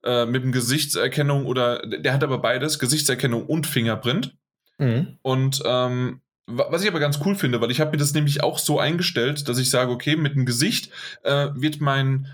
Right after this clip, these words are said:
Speaker 1: äh, Bildschirm zwar, mein Handy zwar entsperrt, aber es geht noch nicht in den Home-Bildschirm, sondern bleibt noch auf der Startseite,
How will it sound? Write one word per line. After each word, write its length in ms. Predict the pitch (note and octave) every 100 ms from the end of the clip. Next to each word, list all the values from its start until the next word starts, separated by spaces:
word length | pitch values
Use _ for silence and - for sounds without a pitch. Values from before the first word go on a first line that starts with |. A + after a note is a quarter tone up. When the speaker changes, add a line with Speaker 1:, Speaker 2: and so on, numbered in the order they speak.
| - _ -
Speaker 1:
äh, 220 | B2+ B2+ A#2
Bildschirm 680 | - C3 D3+ - G3 D3 -
zwar, 280 | - D3 C3+
mein 160 | B2+ A#2+
Handy 260 | C#3 D#3
zwar 220 | C#3+ - F#2
entsperrt, 720 | A2+ - F3 F#3 F3+ - -
aber 340 | C#3 C#3+ C#3+
es 140 | C3 -
geht 220 | - -
noch 120 | C#3+
nicht 240 | D3 D3
in 120 | - A#2+
den 240 | G#2+ A2
Home-Bildschirm, 720 | D#3 G#3+ D3 A2 - C3 D3
sondern 240 | C3 C3 B2
bleibt 280 | B2 D3
noch 100 | D3+
auf 180 | - A#2+
der 220 | A2 - -
Startseite, 840 | - C3 F#3+ G3 A2+ G#2 D#3 A#3